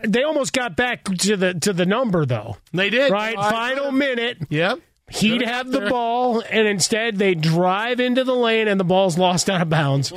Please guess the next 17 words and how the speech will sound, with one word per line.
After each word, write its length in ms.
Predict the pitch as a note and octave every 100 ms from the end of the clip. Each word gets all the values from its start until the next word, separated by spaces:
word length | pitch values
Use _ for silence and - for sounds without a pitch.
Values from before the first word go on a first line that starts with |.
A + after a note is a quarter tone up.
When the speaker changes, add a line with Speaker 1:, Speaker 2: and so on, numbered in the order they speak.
| F#3 -
Speaker 2:
<laughs> 180 | F#3
Speaker 1:
back 260 | F3+ F3+ F#3
the 160 | G3 F#3
other 180 | F3
way, 480 | E3 D#3+ D#3+ D#3+ E3
and 260 | F3 F3 D#3
Denver 300 | F3 E3+ E3+
runs 260 | E3 E3
out 200 | E3+ D#3+
the 80 | -
clock. 420 | - C#4 C4+ F3 -
But 340 | G3 F3+ - - - - _ _ _ C#3+
down 320 | D#3+ G3 A#3
eleven 480 | A#3 G#3+ G#3 G#3 G#3+
with 160 | G#3 -
the 80 |
ball, 540 | E3 A3+ B3+ A#3 G#3+